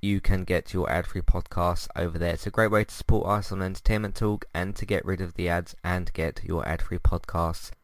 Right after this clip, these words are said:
You can also support Entertainment Talk on Patreon at the three dollar level tier. This gets you a chance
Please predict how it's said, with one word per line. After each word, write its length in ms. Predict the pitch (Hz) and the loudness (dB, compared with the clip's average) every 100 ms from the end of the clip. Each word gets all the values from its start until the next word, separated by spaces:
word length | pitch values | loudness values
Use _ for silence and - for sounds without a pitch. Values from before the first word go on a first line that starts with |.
| _ - | _ -12
You 120 | - | -2
can 160 | - 143 | 2 4
also 180 | 160 151 | 4 2
support 560 | - - - 127 - - | 4 8 8 6 0 0
Entertainment 580 | 120 117 - 120 110 - | 0 2 2 2 2 2
Talk 340 | 120 113 - - | 4 4 2 -2
on 160 | 98 | 6
Patreon 680 | - 107 - 110 101 104 101 - - - - | 6 6 2 4 4 2 -2 -6 -12 -6 -2
at 200 | 101 - | -2 0
the 180 | 95 90 | -2 0
three 340 | - 127 120 | 4 4 4
dollar 300 | 110 107 107 | 2 4 4
level 260 | 107 104 104 | 4 2 0
tier. 380 | - 107 104 | 2 4 4
This 480 | - - 117 117 - | 0 0 2 2 0
gets 500 | - 113 - - - | -2 -2 -2 -10 -8
you 320 | 110 107 107 - | -2 0 0 -2
a 220 | 98 98 | -2 -2
chance 540 | - 101 95 - - | 0 0 0 -4 -14